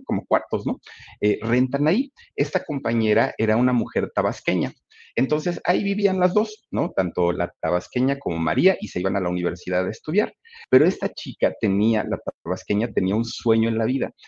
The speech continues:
Ella quería estudiar actuación, esta mujer. Entonces, había viajado desde Tabasco a la Ciudad de México, bueno, al Distrito Federal, buscando la oportunidad, obviamente, de ser actriz.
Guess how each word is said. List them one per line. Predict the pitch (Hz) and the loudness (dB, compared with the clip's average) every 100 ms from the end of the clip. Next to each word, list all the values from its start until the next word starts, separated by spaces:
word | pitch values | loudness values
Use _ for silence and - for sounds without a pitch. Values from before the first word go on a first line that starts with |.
| - | -2
Ella | 151 185 | 2 4
quería | 185 110 104 | 4 2 2
estudiar | - 113 101 | 2 2 2
actuación, | 101 - - - 85 80 _ | 2 -2 -6 -2 -2 -4 _
esta | - - 95 | -16 -10 -6
mujer. | 101 151 180 - - - - | -4 -2 -4 -8 -20 -20 -2
Entonces, | 117 120 127 147 - | 0 2 2 0 -2
había | 104 107 | 2 4
viajado | 135 139 110 113 | 4 2 2 2
desde | 113 104 92 | 2 0 -2
Tabasco | - 90 98 - 110 110 - | 0 2 0 2 2 2 2
a | |
la | 87 85 | -2 -2
Ciudad | 95 92 101 | -2 -2 -2
de | |
México, | 113 123 117 - | -2 -4 -4 -2
bueno, | 127 101 | 0 -2
al | 82 | -4
Distrito | - 98 95 104 | -6 -4 -4 -2
Federal, | 113 101 90 - - - - | 0 0 0 -4 -16 -20 -14
buscando | 101 110 - - 120 117 | -6 -4 -2 2 4 4
la | 117 | 2
oportunidad, | 107 120 120 120 143 139 95 - _ _ _ | 0 -2 -2 0 2 2 0 -2 _ _ _
obviamente, | 156 127 95 95 101 104 107 | 6 6 6 2 0 0 -2
de | |
ser | 92 85 | -4 -6
actriz. | 82 - - - - | -6 -8 -16 -16 -20